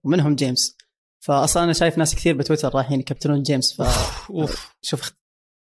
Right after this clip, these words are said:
Speaker 1: يعني صعب، صعب عليهم
Speaker 2: مم.
Speaker 1: جدًا. وعندنا هنري ظهير، آه، برنتفورد اللي هو كان صديق ولو في الفترات السابقة.
Speaker 2: مم.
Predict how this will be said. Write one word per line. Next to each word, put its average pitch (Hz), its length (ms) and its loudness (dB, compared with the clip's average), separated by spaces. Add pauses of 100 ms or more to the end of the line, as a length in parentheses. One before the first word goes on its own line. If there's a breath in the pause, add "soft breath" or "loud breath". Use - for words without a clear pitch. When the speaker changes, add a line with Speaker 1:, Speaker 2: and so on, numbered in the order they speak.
(100)
Speaker 1:
يعني 147 160 0
صعب، 147 340 0
صعب 139 260 2
عليهم 143 180 4
Speaker 2:
مم. 131 60 -2
Speaker 1:
جدًا. 127 320 0 (600)
وعندنا 147 500 2
هنري 151 360 2
ظهير، 135 440 0
آه، 123 120 0
برنتفورد 139 480 -2 (100)
اللي 135 140 -4
هو 139 60 0
كان 143 160 0
صديق 143 380 0
ولو 139 200 2
في - 100 -6
الفترات 123 720 -4
السابقة. 131 640 -2
Speaker 2:
مم. - 240 -12